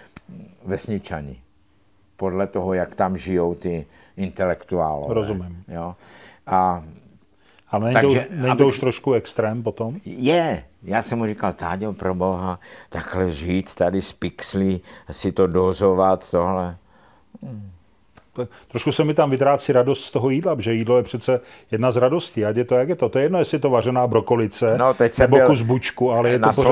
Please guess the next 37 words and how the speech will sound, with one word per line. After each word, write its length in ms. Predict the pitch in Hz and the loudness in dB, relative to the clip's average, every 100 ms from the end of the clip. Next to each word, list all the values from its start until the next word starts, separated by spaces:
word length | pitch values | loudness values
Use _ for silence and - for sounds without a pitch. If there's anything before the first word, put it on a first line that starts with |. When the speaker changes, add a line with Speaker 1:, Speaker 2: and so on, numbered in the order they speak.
| 139 | 6
Speaker 1:
Slovensku, 300 | 123 160 175 | 6 4 4
Speaker 2:
radost, 300 | 123 127 123 | 4 4 4
jako. 220 | 101 110 | 2 0
Speaker 1:
na 160 | 101 | -2
Slovensku 720 | 101 113 113 113 110 - 120 | -2 0 4 4 2 -2 2
a 80 | 113 | 2
tam 240 | 101 101 98 | 2 -2 -2
tak 220 | 95 - | -4 -4
v 100 | 92 | 0
restauraci 680 | 90 85 98 92 92 - 95 | 0 2 0 2 -2 -2 -2
měli 360 | 92 92 92 - - _ | -2 0 -2 -4 -20 _
je, 480 | 85 85 92 98 98 | -6 -4 -2 -4 -6
že, 360 | 85 92 90 - | -2 -2 -2 -8
je, 200 | 90 92 - 127 - | -6 -6 -6 -10 -10
<laughs> 340 | _ - - - | _ -18 -14 -14
slogan, 680 | - 90 90 92 90 92 95 - | -4 2 2 4 2 0 -6 -10
už 200 | 98 82 | -14 -10
si 80 | 90 | -12
přesně 420 | - 95 - 95 | -4 -4 -2 -2
slova 280 | - 90 92 | 0 2 2
nepamatuju, 640 | 90 101 92 92 101 101 | 2 0 0 -2 -2 0
ale 240 | 98 82 85 - - _ | 0 0 -2 -8 -20 _
to, 120 | 95 | 0
co 200 | - 101 | 2 -2
říkáte 540 | 87 87 95 92 87 | -2 0 0 2 2
vy, 240 | 85 92 95 - - _ | 2 0 0 -8 -20 _
že 220 | 87 95 | -2 0
jídlo 520 | 92 92 113 107 104 104 | 0 0 -2 2 4 4
je 220 | 98 92 | 4 4
jediná 540 | 101 101 110 110 101 | 2 0 -2 2 2
radost, 340 | 92 95 98 - | 4 4 0 2
která 300 | 95 92 90 | 2 4 2
nesklame, 640 | 87 - - 90 87 82 | 0 -4 -2 0 0 -2
no, 160 | 78 85 | -2 -2
a 200 | 92 92 90 | -2 -4 -2
takové, 360 | 104 95 95 92 - - - - | -2 0 0 -2 -4 -14 -16 -12
no, 220 | 98 87 | -6 -6